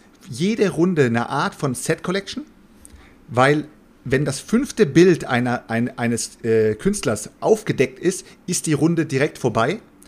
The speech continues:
und es wird geguckt, welche Bilder überhaupt gewertet werden. Und das ist so ein simples und geniales Spielprinzip mit so viel Abwechslung in diesen ganzen Beat-Mechanismen, wo ich mir denk so, „Alter, das ist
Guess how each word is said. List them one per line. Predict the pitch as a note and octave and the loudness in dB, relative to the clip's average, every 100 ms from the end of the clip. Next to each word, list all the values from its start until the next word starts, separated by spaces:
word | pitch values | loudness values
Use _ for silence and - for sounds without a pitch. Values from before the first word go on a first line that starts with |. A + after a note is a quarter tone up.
| - - - | -20 -16 -4
und | C#3+ D3+ - | -2 -2 -6
es | C3 - | -6 -2
wird | C#3+ - | -4 -4
geguckt, | - - F#3 - - - | -6 -2 -2 -4 -18 -2
welche | C3 E3 D#3+ | 0 2 0
Bilder | B2 E3 D3+ | 0 2 2
überhaupt | C3 C#3 C#3 | 2 -2 0
gewertet | A2+ C3 E3+ C#3 C#3 | 2 4 4 0 -4
werden. | G2+ F2+ F2+ F#2 - - - | -4 -6 -10 -18 -20 -20 -8
Und | B2+ C#3 | -2 -2
das | D3+ | -2
ist | F3 E3+ - - | -6 -8 -10 -10
so | C#3+ C3 G#3 C4 - | -8 -2 -2 -2 -2
ein | D3+ D3+ A#2 - - | -2 -4 -4 -8 -14
simples | A2 B2+ A3 A3 C3+ - | -8 -2 -2 0 -4 -4
und | B2+ A2 | -6 -4
geniales | B2+ A#2+ B2+ D#3+ F#3+ F3+ - - | -4 -2 -2 -2 -2 -4 -8 -12
Spielprinzip | - - F#3+ - C#3 - A2 - | -12 -8 -8 -4 -6 -4 -8 -6
mit | A#2+ - - - | -8 -10 -20 -12
so | A2+ B2 G#3 | -4 0 0
viel | G#3+ - | 0 -6
Abwechslung | G3+ - E3+ - C3+ B2 | -8 -4 -6 -4 -6 -6
in | - B2+ | -4 -6
diesen | B2 C3+ A#2+ | -4 -6 -2
ganzen | D3+ F3 E3 C3+ | -4 -4 -6 -6
Beat-Mechanismen, | D3 G#3 D3 A#2+ A#2 A2+ - B2+ C#3 - - - | -6 -6 -6 -4 -4 -4 -6 -8 -8 -16 -16 -4
wo | C3 | -2
ich | C#3+ | 0
mir | D3+ | -2
denk | D#3+ - | -4 -4
so, | D#3+ - - - - | -6 -8 -16 -20 -12
„Alter, | - G#3+ G#3+ | -2 -2 0
das | C#3+ D3 - - | -2 -2 -4 -8
ist | A3+ - | -8 -6